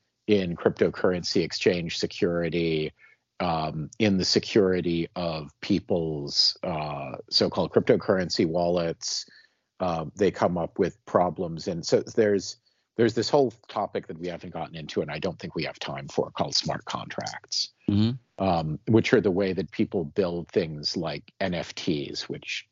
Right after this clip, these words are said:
Speaker 1: are oh God,
Speaker 2: <laughs>
Speaker 1: are, are, are, are, which w-, I, I personally find, like, one step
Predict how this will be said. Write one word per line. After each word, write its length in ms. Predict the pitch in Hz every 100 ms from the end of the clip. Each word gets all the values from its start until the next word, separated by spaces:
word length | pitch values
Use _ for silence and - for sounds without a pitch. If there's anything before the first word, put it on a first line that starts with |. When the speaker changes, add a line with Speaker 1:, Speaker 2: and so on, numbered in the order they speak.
| _
Speaker 1:
are 280 | 90 71 67 - - - - -
oh 240 | 85 78 -
God, 460 | - - 78 78 - - - -
Speaker 2:
<laughs> 80 | 160 147 95 110
Speaker 1:
are, 340 | 110 - 113 -
are, 180 | 120 110
are, 180 | 120 110
are, 140 | 117 117
which 240 | 113 - -
w-, 160 | 113 -
I, 160 | 117 -
I 120 | 117
personally 600 | - - 107 - 101 90
find, 480 | - 113 92 87 76
like, 260 | 87 82 80
one 580 | - 110 107 120 110 98
step 640 | 90 - - 107 87 87